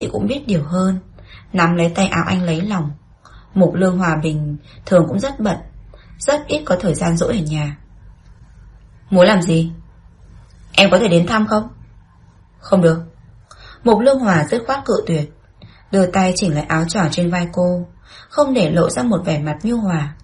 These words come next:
"Tại sao?" Nàng không hiểu. "Nếu em lấy tư cách là một quân tẩu, tôi có thể đưa em đi." "Vậy em không đi nữa?" "Đột nhiên nhớ ra còn chút việc phải làm." Tư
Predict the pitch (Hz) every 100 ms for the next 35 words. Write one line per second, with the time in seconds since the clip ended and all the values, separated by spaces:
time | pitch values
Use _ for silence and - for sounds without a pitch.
0 | - - - - - - 202 - 233 262
1 | - - - - - - - - 180 147
2 | - 175 175 139 - - - - - -
3 | - _ - 180 202 202 180 185 220 349
4 | 262 175 160 214 220 214 196 147 151 165
5 | - _ - - _ _ - 190 180 240
6 | 165 170 190 190 185 185 - _ _ -
7 | - - - - - 180 156 190 214 202
8 | 202 202 196 233 285 _ - _ - -
9 | - 190 180 220 226 208 196 240 220 185
10 | 254 262 185 165 165 165 175 - - -
11 | - - - _ - 175